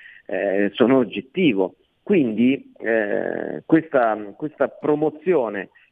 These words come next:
sicuramente della parte, diciamo, più leisure, con, eh, i lustrini e le, le belle luci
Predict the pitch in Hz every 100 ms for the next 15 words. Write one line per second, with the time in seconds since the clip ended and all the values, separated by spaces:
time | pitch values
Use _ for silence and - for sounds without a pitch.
0 | _ - 254 160 156 233 240 123 107 104
1 | 117 - 127 117 113 107 98 101 151 170
2 | 127 101 98 95 - 113 123 123 110 104
3 | 95 110 156 135 107 95 92 92 95 104
4 | 107 107 98 - - - - 92 95 95
5 | 90 87 82 90 98 67 113 127 - 160
6 | 160 127 107 101 78 113 107 101 101 101
7 | 117 139 135 143 127 - -